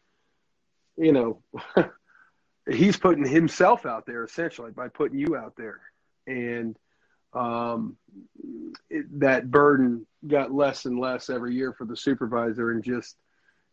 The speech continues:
has culminated into where we're at today. So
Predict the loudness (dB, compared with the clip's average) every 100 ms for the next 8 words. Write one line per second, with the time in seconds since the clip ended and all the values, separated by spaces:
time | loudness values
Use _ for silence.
0 | _ 0 0 4 4 6 4 4 0 -2
1 | -4 -8 -6 -4 -2 -2 -2 -2 -6 -10
2 | -12 -14 -10 -10 -10 -10 -14 _ _ _
3 | _ _ _ 0 4 6 6 2